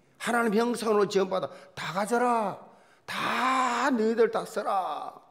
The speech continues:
인간만 지정의가 있어요. 인간만 지정의가 있어요. 모든 동물은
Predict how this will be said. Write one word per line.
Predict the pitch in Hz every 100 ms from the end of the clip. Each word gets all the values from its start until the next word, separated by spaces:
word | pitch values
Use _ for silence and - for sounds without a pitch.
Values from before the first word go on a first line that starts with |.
| _ _ _ _ _ _ _ _ _ _ _ _ _ _ _ _ _ - - - - - - - _ _ _ _ _ _ _ -
인간만 | 196 233 254 294 294 247 180 - - - -
지정의가 | 190 180 185 170 139 127 110
있어요. | 98 - - _ _ _ _ _ _ _ _ _ _ _ -
인간만 | 135 143 180 214 175
지정의가 | 143 139 139 127 -
있어요. | - - _ _ _ _ _ _ _ _ _ -
모든 | 147 180 208 208 208 220 226 214
동물은 | 147 143 160 175 143